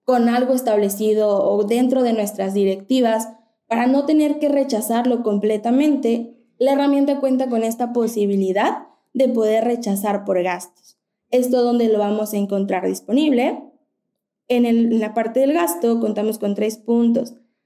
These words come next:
Aquí directamente podemos rechazar. ¿Por qué se está rechazando? No cumple con las directivas, por ejemplo. Listo.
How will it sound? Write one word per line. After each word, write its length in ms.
Aquí 720
directamente 760
podemos 460
rechazar. 580
¿Por 160
qué 120
se 80
está 200
rechazando? 680
No 220
cumple 640
con 160
las 180
directivas, 720
por 180
ejemplo. 440
Listo. 360